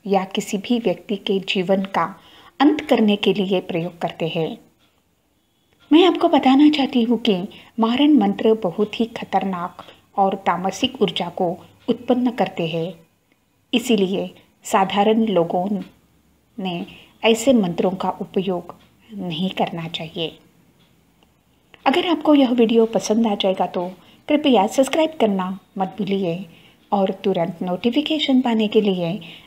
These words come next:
bell icon पर click करें। इस मारण मंत्र का प्रयोग रात के समय किया जाता है और इस मंत्र का जाप करने के लिए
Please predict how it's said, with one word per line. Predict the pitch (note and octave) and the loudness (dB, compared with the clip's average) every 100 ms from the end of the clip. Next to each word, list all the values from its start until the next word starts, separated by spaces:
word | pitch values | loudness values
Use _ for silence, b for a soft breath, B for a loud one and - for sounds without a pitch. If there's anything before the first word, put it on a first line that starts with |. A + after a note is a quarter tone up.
| - | 0
bell | B3 C#4 | 2 2
icon | A3 - F3+ | -2 -4 -4
पर | F#3 E3+ D#3+ - - _ _ | -2 0 0 -4 -20 _ _
click | G3 F#3 - - | -6 -6 -10 -6
करें। | F3+ E3 D#3 - - _ _ _ _ _ _ _ _ _ _ _ _ _ _ _ _ _ _ _ _ _ _ _ _ _ _ _ _ _ _ _ _ _ _ _ - | -4 -4 -6 -10 -20 _ _ _ _ _ _ _ _ _ _ _ _ _ _ _ _ _ _ _ _ _ _ _ _ _ _ _ _ _ _ _ _ _ _ _ -4
इस | E4+ | 0
मारण | D#4+ D#4 E4 F#4 | 4 4 2 2
मंत्र | D4+ D4+ D4 | 4 4 2
का | D4 | -2
प्रयोग | C#4 G#3+ G#3 G#3+ F#3+ - B B B | -2 0 4 4 2 -8 B B B
रात | A#3 A#3+ - | 0 0 0
के | D4+ | 0
समय | D4 G#3+ G3+ G#3 | 2 2 2 2
किया | G#3 F3 E3+ | 0 0 0
जाता | F3 E3+ E3 | 0 -2 -2
है | E3 D#3+ F#3+ _ _ _ _ | -4 -6 -8 _ _ _ _
और | F#3 G3 - | -2 0 -2
इस | G3+ - | -4 -4
मंत्र | F3+ F3 | -6 -6
का | F#3 E3+ | -4 -4
जाप | E3+ E3+ E3+ | -4 -4 -4
करने | - E3+ F3 | -4 -4 -4
के | F3 F3 | -4 -2
लिए | F#3+ G#3 F3 | 0 0 0